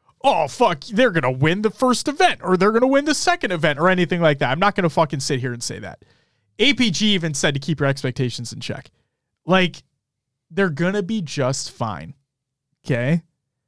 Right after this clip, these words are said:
This was an online off-season tournament that has no points, a little bit of money associated with it. This doesn't affect standings. Like,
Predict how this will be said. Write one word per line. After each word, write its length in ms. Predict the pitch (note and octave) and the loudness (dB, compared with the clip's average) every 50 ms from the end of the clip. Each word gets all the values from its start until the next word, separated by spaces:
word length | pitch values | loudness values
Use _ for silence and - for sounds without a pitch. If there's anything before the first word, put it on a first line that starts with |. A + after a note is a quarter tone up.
| _ _ _ _ _ _ | _ _ _ _ _ _
This 240 | - C#3+ D3 C3+ - | -4 -2 -2 -2 -2
was 180 | E3 D#3 B2+ C#3 | -2 -2 0 -2
an 160 | C#3 C3 B2+ - _ _ | -2 -4 -4 -8 _ _
online 960 | - C3+ C3+ D#3+ F#3+ A3+ B3+ C4+ A#3 G#3 E3 B2+ A#2 A2 A2 A2 A#2 B2+ C3 - _ _ _ _ _ _ _ _ _ _ _ _ _ _ - | -4 0 2 4 4 4 2 2 0 0 0 0 0 -2 -4 -4 -4 -6 -6 -8 _ _ _ _ _ _ _ _ _ _ _ _ _ _ 0
off-season 1300 | D#3 D3+ D#3+ F#3+ G#3+ - - _ _ _ _ - - - - F3 E3 E3+ D#3+ D3+ E3+ E3 E3+ E3+ E3 - _ _ _ _ | 2 4 4 4 2 0 -4 _ _ _ _ -10 -8 -6 -4 -2 -2 -2 -2 -2 -2 -2 -2 -2 -4 -6 _ _ _ _
tournament 640 | - - E3 D#3+ D#3 D3+ B2 A2+ A2+ A2+ A2+ - - - _ _ _ _ _ _ _ _ _ _ | -8 -4 -2 0 0 0 0 -2 -4 -8 -10 -12 -16 -20 _ _ _ _ _ _ _ _ _ _
that 180 | - D3 D3 C3+ | 0 2 2 4
has 320 | D3+ D#3 C#3+ C#3+ C3+ C#3 | 4 4 2 2 0 0
no 240 | D3+ C#3+ C3 A#2+ A#2 - _ _ | 0 0 0 0 -2 -4 _ _
points, 540 | - - A3 B3+ C#4+ C#4 - - - - - _ _ _ _ _ _ _ _ _ _ _ _ _ _ _ | -4 -2 0 0 0 -2 -6 -6 -8 -8 -10 _ _ _ _ _ _ _ _ _ _ _ _ _ _ _
a 140 | - C#3 B2 | -6 -4 -2
little 520 | A#2+ A#2+ B2 C3+ E3 G3 A3 B3 C4+ C4 A#3+ | 0 2 4 6 6 6 6 6 4 2 2
bit 220 | G3+ B3 A#3+ A#3+ | 4 4 4 4
of 60 | A#3+ | 4
money 400 | A3+ A3+ A3 G#3+ G#3+ A3 A3 A3 - | 2 2 2 2 2 2 0 -2 0
associated 720 | - F#3 F#3 - - G3+ G3 F#3 - - G3+ F#3 F3+ E3 E3+ | 0 0 0 2 2 0 0 0 0 2 2 2 2 0 0
with 240 | E3 F#3 E3+ - F3+ | 0 0 0 2 2
it. 220 | F3 E3+ E3+ - _ _ _ _ _ _ _ | 0 0 0 -4 _ _ _ _ _ _ _
This 180 | - D3 C#3 - | -8 -6 -6 -2
doesn't 280 | - E3 D3+ C#3 D#3 C3 | -2 -2 -2 -2 -2 -4
affect 380 | A#2+ - - A#2 A2 - - | -6 -4 -6 -8 -8 -6 -8
standings. 800 | - - - - G3 G#3+ A#3+ A#3 A3 A#3 A#3 A3+ A3+ A#3 - - - _ _ _ _ _ _ _ _ _ _ _ _ _ _ _ _ _ _ _ _ _ _ _ _ _ _ _ _ _ - | -8 -6 -4 -4 -2 -2 -2 -2 -2 -2 -2 -2 -4 -6 -8 -10 -12 _ _ _ _ _ _ _ _ _ _ _ _ _ _ _ _ _ _ _ _ _ _ _ _ _ _ _ _ _ -4
Like, 440 | D#3 D3 C#3 C#3 C#3 C#3 - - | 0 0 0 0 0 -4 -10 -20